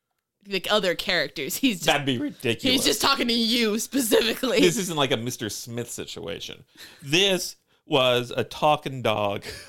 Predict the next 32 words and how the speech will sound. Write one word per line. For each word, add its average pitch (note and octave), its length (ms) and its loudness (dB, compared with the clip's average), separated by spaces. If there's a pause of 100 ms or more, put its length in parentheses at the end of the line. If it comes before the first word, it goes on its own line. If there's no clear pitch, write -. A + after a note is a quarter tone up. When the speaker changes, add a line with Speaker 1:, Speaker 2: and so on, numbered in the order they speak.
(280)
Speaker 2:
<laughs> - 520 -12
I A#2 80 2
wish A#2 100 -6
I B2 60 0
mean A2+ 160 -6
a G2+ 60 -6
thinking G#2 360 -12
dog. E2+ 280 -10 (440)
And G3 100 4
then A3 120 4
they G#3 100 6
did, G3 180 2
then F#3 220 -2
they F#3+ 120 4
just F3 200 -2
stop D#4+ 340 2
Speaker 1:
<laughs> - 20 -4
Yeah, - 80 0
Speaker 2:
it. - 80 -6 (200)
Speaker 1:
I - 40 -12
can't, E4 200 -4
all C#4+ 240 4
dogs G#3+ 300 2
think. - 460 2
<laughs> - 540 0
Speaker 2:
Have E3+ 100 -4
you D#3 60 4
met D#3 160 4
our C#3+ 160 6
dog, D3+ 280 4
Lanny? C#3 420 4
Speaker 1:
<laughs> - 40 2